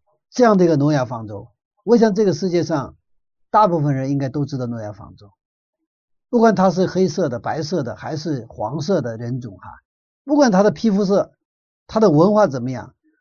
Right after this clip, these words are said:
大概都知道哈，大部分人都知道挪亚方舟。那么这个应该用今天的话说，它是一个是功成名就了。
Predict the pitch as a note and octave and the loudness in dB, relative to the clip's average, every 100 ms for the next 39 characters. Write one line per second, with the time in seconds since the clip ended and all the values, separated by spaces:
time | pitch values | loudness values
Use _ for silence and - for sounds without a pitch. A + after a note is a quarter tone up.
0 | _ - D4 C4+ C4+ F#3+ B3 G3+ F3 D#3 | _ 0 4 6 6 6 4 2 0 -2
1 | A#2+ C#3 G#3 G#3 E3+ D#3 D3 E3 C#3+ C3 | -2 -6 0 0 2 0 0 0 -2 -4
2 | A2+ B2 A#2+ G#2 A2 F#2+ A2 _ _ _ | -6 -6 -6 -8 -14 -20 -20 _ _ _
3 | _ _ _ _ _ _ _ _ _ _ | _ _ _ _ _ _ _ _ _ _
4 | _ _ - C4+ G#3+ C4 A#3+ A#3 A3+ A3+ | _ _ 0 2 4 4 6 4 4 4
5 | A3 G#3 A3 A3 G3+ F#3 F3 F#3+ F3+ F#3 | 2 0 0 0 0 0 0 0 -2 -2
6 | F#3 F#3 D#3+ D#3 D3 D3 A#2+ _ _ _ | -6 -4 -4 -4 -6 -8 -10 _ _ _
7 | _ - G#3 G#3 F#3+ D#3 C#3+ B2+ A#2+ B2 | _ 0 0 0 -4 -6 -6 -6 -8 -8
8 | C3+ F2+ - | -10 -12 -16